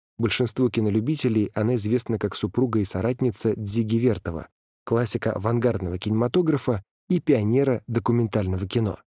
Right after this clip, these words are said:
Но в эту эпоху Свилова осваивает азы профессии,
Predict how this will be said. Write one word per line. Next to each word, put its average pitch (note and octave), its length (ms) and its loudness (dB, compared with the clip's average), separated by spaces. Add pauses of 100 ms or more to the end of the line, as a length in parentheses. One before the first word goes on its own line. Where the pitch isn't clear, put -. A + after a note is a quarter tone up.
(600)
Но A#2+ 120 2
в G#2+ 80 0
эту D3+ 260 4
эпоху A2 340 0
Свилова C3 500 2
осваивает B2 680 2
азы B2 260 0
профессии, G#2 640 0